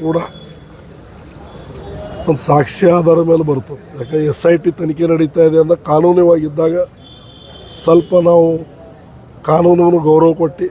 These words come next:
ಸರ್ಕಾರ ತನಿಖೆ ಮಾಡಲಿ ಅಂತೇಳಿ ಅವಕಾಶ ಕೊಟ್ಟಿದ್ವಿ. ಆದರೆ ವಿಳಂಬ ಆಗ್ತಾಯಿದೆ, ಸುಮ್ಮನೆ ಜನರಿಗೆ ಇವತ್ತು ಗೊಂದಲ ಸೃಷ್ಟಿ ಆಗ್ತಾಯಿದೆ. ಅಲ್ಲಿ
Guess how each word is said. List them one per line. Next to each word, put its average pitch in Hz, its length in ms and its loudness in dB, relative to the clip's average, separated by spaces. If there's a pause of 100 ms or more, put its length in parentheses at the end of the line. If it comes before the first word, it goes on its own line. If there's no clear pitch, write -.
(1040)
ಸರ್ಕಾರ 170 360 0 (180)
ತನಿಖೆ 156 280 0 (140)
ಮಾಡಲಿ 165 300 0
ಅಂತೇಳಿ 165 300 0
ಅವಕಾಶ 160 300 -6 (100)
ಕೊಟ್ಟಿದ್ವಿ. - 360 -12 (720)
ಆದರೆ 170 200 4 (120)
ವಿಳಂಬ 190 360 4
ಆಗ್ತಾಯಿದೆ, 156 440 -4 (840)
ಸುಮ್ಮನೆ 180 280 0 (160)
ಜನರಿಗೆ 180 420 0 (120)
ಇವತ್ತು 170 200 -2 (120)
ಗೊಂದಲ 170 260 0 (100)
ಸೃಷ್ಟಿ - 280 -10
ಆಗ್ತಾಯಿದೆ. - 300 -16 (1160)
ಅಲ್ಲಿ 170 160 4